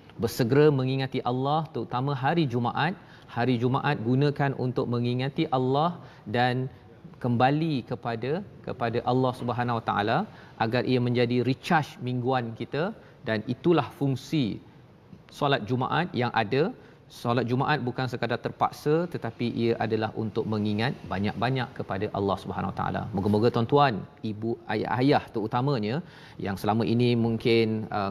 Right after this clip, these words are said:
kadang-kadang sibuk, lupa pergi ke solat Jumaat itu sambil-sambil sahaja, kita berazam, kita berdoa rindu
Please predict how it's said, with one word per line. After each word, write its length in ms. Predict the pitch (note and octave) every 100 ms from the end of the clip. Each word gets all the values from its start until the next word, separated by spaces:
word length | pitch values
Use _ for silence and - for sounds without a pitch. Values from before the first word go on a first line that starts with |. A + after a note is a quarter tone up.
| G#2
kadang-kadang 640 | G#2+ G#2+ A2+ A2 A2+ G#2+
sibuk, 720 | - - A2 A2 A2 A2 A2
lupa 380 | G#2+ G#2+ - A2+ A2 A2 A2 G2 - - - - -
pergi 240 | A2 A2+
ke 120 | - A#2 A2
solat 240 | A#2 A2+
Jumaat 320 | A2 A2+ A#2+
itu 240 | A#2 - A#2
sambil-sambil 560 | - A2 - D#3 D#3+
sahaja, 400 | A#2 A2+ G2+ A2+ E3 - - -
kita 160 | - A2+
berazam, 640 | B2 - C3 C3+ C#3+ D3+ D#3+ - -
kita 400 | - - B2 A#2+
berdoa 560 | A2+ A2+ C3 C3+ C3+
rindu 320 | A#2+ B2+ C3